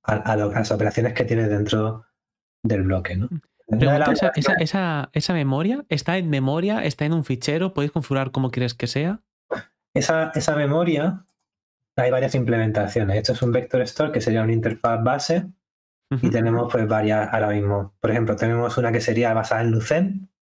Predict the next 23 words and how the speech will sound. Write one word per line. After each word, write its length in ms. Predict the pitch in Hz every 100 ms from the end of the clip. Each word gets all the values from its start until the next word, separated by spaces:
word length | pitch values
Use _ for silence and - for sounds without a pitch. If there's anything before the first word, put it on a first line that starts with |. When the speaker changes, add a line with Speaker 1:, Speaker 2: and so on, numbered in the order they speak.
| _ -
Speaker 1:
para 200 | 110 113
búsqueda, 440 | 131 - 143 170
que 80 | 135
lo 140 | 113
puede 160 | 117 113
hacer 240 | 107 117
tanto 380 | 104 110 107 113
en 140 | 113 107
Lucene 320 | 107 113 110
distribuido 460 | 110 120 113 113 107
como 180 | 110
en 60 | 107
Lucene 220 | 107 113
local. 440 | 110 107 160 202 - _ _ _ _ _ _ _ _ -
Eh, 560 | 113 113 110 107 110 - _ - _ _ _ -
tenemos 420 | 117 117 117 -
un 260 | 117 110
local 480 | 110 120 120 117 113
vector 320 | 110 120 -
store, 400 | 120 - 127 - -
que 80 |
es 320 | 117 120 113 -
básicamente, 1080 | 113 117 113 113 113 117 113 113 110 110